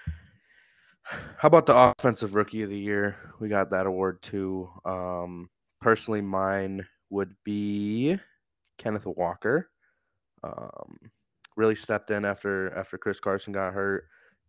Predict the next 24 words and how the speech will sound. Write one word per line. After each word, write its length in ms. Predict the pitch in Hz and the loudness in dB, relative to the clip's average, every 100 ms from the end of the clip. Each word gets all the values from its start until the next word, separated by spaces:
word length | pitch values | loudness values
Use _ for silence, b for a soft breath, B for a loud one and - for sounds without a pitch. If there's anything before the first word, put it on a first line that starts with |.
| - | -4
gave 280 | 110 135 | 0 2
the 80 | 180 | 0
Seahawks 540 | 220 - 117 123 131 117 | -6 -4 -2 -2 -2 -2
a 40 | |
run 240 | 98 95 | -2 -4
game. 300 | 113 82 - _ _ _ - | -6 -10 -14 _ _ _ -12
Uh, 220 | 87 57 - - - | -10 -10 -16 -20 -10
Carson 560 | 110 110 117 101 95 92 | -4 -4 -4 -6 -8 -6
wasn't 340 | 98 104 101 | -6 -4 -4
that 220 | 98 90 | -2 -2
guy. 300 | - 95 107 | -4 -2 -2
I'm 200 | 82 76 | -4 -10
sorry. 420 | - 87 98 98 | -10 -4 -2 -2
I 120 | 90 90 | -4 -6
don't, 260 | 92 98 - b b b b - | -6 -6 -10 b b b b 0
I 80 | |
wasn't 240 | 107 107 107 | 2 2 0
a 40 | |
believer 460 | 101 101 101 101 98 | -2 -2 -2 -2 -2
in, 120 | 98 | -4
in 100 | 95 | -8
the 80 | 98 | -8
Chris 240 | - 101 | -6 -6
Carson 640 | - 95 95 98 95 92 | -4 -4 -4 -10 -12 -14